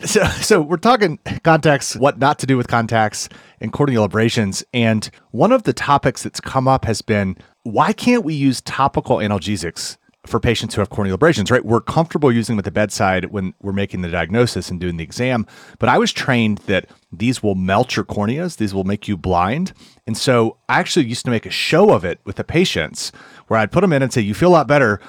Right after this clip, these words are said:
I'd throw the bottle in the trash can and say, "But it's too dangerous for you to go home with. You can't go home with these." And number one, that bit is not very successful. It just kinda makes the patient frustrated. But also, that's not that scientifically valid. And in fact, if we look at the opto literature,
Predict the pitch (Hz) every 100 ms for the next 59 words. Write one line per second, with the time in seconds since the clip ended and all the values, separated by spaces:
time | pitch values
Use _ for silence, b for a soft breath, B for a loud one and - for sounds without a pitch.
0 | B _ 107 107 - 127 160 190 160 147
1 | 147 127 107 - 131 131 - 107 101 110
2 | 90 92 - - - 190 131 131 147 143
3 | 139 - - 110 107 101 92 107 90 71
4 | - 95 101 - 139 143 95 113 - 190
5 | 147 98 90 - B B B 147 147 -
6 | 226 160 113 160 123 - 147 196 - _
7 | _ 104 85 139 123 104 127 120 107 101
8 | - - 131 104 101 - 120 110 - -
9 | 113 - - 156 165 107 92 92 98 b
10 | b _ 156 226 - 233 - - - -
11 | 208 190 247 - 147 - - 131 120 127
12 | 110 - 101 82 107 160 120 82 113 117
13 | - 156 139 123 143 202 214 147 - 117
14 | - 104 85 82 - 80 65